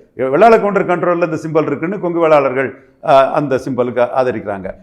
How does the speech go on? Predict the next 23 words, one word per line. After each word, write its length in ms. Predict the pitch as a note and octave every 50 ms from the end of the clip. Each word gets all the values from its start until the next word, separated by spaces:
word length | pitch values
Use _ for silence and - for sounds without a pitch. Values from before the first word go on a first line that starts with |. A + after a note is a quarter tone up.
| _ _
மற்ற 360 | - C#3 E3 - - - B3+
ஜாதிகள் 440 | A3+ F#3 G#3+ A3 A#3+ A#3+ A3+ A3 A3+
வந்து 640 | G#3 G3 F#3+ F#3+ F#3 A#3 A3 G3 - - - - -
இது 200 | - F3 F3 F3+
நமக்கு 680 | E3+ E3+ F3+ F#3 E3+ F3+ F3 E3+ D#3+ D3 C3+ - - - - -
பலனளிக்காத 640 | D3 F#3 A3+ A#3 A#3 A3 G#3 D#3 G3 F#3+ F3+ F3+ E3+ - D#3+
சிம்பல்ங்கிற 440 | D3+ D3+ D#3 C#3+ C#3 C3 B2+ B2+ A#2+
மாதிரி 220 | B2 C3 B2+ C3
தான் 100 | D3+ D3
இருக்காங்க. 300 | C3 B2 B2+ A#2+ A2 A2
நாடார்கள் 580 | A#2 C#3+ E3 F3+ F#3 F3+ F3 F3 E3 D#3 D#3 D3+
மத்தியில 300 | E3 D#3+ D#3+ G3 A3 - - - - - -
ரெட்டலையை 380 | D#3+ D#3+ D#3 G3 F3+ F#3 F3+ C#3+
காலி 220 | D#3+ F3 G3 G#3
பண்ணணும்னு 400 | F#3 D#3 F3 E3+ D#3+ E3+ F#3 F#3
ரெண்டாயிரத்தி 640 | E3+ E3 D#3+ E3 E3+ E3+ E3 - - D#3 C#3+ C3 - - - _ -
இருபத்தி 280 | - D#3+ F#3 G3 - F#3+
நாலு 140 | F3 E3
மக்களவைத் 400 | D#3+ D#3+ D3+ F#3+ F#3+ F#3+ F3+ -
தேர்தலுக்குள்ள 320 | F3 E3+ E3 E3 E3 E3 D#3+
சொல்லி 260 | - F3 F#3 G3+ G3+
தான் 180 | F#3+ G3 F3 E3
அடிச்சேன். 300 | D3+ - - B2 A2+